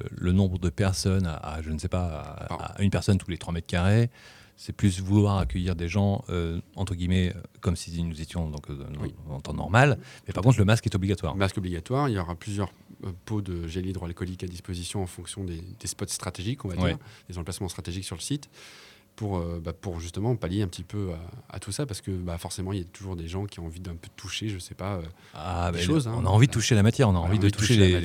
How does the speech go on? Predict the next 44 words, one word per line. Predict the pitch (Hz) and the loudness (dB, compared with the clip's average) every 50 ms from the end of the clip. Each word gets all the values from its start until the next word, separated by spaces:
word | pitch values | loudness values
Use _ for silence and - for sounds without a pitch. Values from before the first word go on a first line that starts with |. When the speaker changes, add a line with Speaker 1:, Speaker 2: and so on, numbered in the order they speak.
| 87 104 | 2 2
Speaker 2:
matière, | 127 139 | 2 4
Speaker 1:
créations, | 113 110 117 - 165 165 | 6 6 4 6 6 4
Speaker 2:
donc, | 127 - | 4 2
Speaker 1:
c'est | - 117 | 0 -2
vrai. | 127 101 80 92 | -2 -4 -4 -4
Speaker 2:
les | 87 | -8
créas, | - - 87 82 92 117 127 | -6 -4 -2 0 0 0 0
parfois, | - 92 - - 107 | 0 -4 -4 -4 -4
il | 95 | -4
y | |
en | 82 | -4
a | 80 | -4
besoin. | 78 82 92 113 147 - - - - - - - - _ - - | -4 -4 -6 -6 -6 -8 -14 -18 -18 -18 -18 -20 -20 _ -10 -4
Et, | 98 90 90 | -2 -2 0
euh, | 87 85 85 85 85 82 85 82 82 | -2 -2 -4 -4 -4 -6 -6 -6 -8
donc, | 82 85 87 85 | -8 -6 -6 -6
du | 82 85 | -6 -8
coup, | - - - 123 143 143 113 | -12 -8 -4 -2 -2 -2 -2
bah, | 104 | -2
euh, | 92 90 87 87 85 85 85 85 85 85 82 82 85 85 - - - - - - | -2 -2 -2 -2 -2 -2 -4 -4 -6 -8 -8 -10 -10 -12 -14 -16 -18 -20 -16 -12
ça, | - - 110 110 113 | -2 2 4 4 4
plus, | 110 - - - 120 113 - - - - - | 2 0 -2 -2 -2 -2 -2 -6 -12 -8 -8
euh, | 107 95 92 95 98 98 104 | -6 -6 -6 -6 -8 -8 -6
donc, | 107 101 98 - - - - - - _ _ | -4 -6 -6 -6 -10 -20 -20 -20 -20 _ _
le | 104 98 95 95 92 92 | -10 -6 -4 -4 -4 -4
bar | 90 92 92 90 | -2 -2 0 0
associatif, | 92 98 - - - 92 - - 113 113 110 107 - - | -2 -4 -6 -8 -10 -10 -8 -6 -4 -4 -4 -6 -10 -18
plus, | - - 123 123 123 127 | -14 -6 -4 0 4 6
Speaker 1:
Mm. | 120 123 - | 6 6 4
Speaker 2:
euh, | 101 95 92 92 92 | 2 -2 -4 -4 -4
la | 92 92 82 | -4 -6 -6
restauration, | 85 85 - - 85 82 85 - - 127 139 | -6 -8 -8 -8 -8 -8 -8 -8 -8 -8 -6
bah, | 135 104 90 85 | -6 -6 -8 -8
il, | 85 85 87 98 - _ _ _ _ _ _ _ _ _ 110 98 | -10 -12 -14 -16 -18 _ _ _ _ _ _ _ _ _ -6 -2
il | 104 | -2
va | 101 | -2
falloir | - - 101 95 | -2 -4 -8 -8
s'équiper, | - - 95 - - 92 - 107 120 - _ _ _ _ _ 98 | -8 -10 -10 -10 -10 -10 -10 -10 -10 -10 _ _ _ _ _ -10
euh, | 92 87 90 90 90 - - - _ _ _ _ _ _ _ _ _ - - - - - - - - - _ _ | -10 -10 -10 -12 -12 -16 -18 -20 _ _ _ _ _ _ _ _ _ -18 -18 -16 -16 -16 -18 -20 -20 -20 _ _
et | - 98 | -6 -2
s'adapter. | - 95 87 - - - 87 - _ _ | -2 -2 -2 -4 -6 -8 -14 -16 _ _
Voilà. | - 101 - - _ _ _ | -6 -6 -6 -6 _ _ _
Speaker 1:
Très | - - 120 | 2 4 4
bien. | 107 95 92 95 | 4 4 2 0